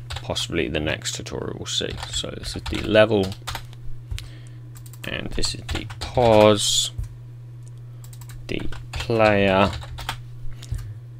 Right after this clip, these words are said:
and the hand, and finally the hit result. There we go.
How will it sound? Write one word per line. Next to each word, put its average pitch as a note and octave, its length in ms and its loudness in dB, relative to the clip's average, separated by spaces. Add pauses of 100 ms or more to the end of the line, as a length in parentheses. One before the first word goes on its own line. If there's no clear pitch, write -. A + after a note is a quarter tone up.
(640)
and - 520 -6
the - 120 -2
hand, C#3 840 2 (240)
and F#2+ 420 4
finally E2+ 680 2 (180)
the - 300 -4 (960)
hit - 280 -2 (240)
result. - 680 -6 (2750)
There D#2 120 0
we - 80 -4
go. - 100 -6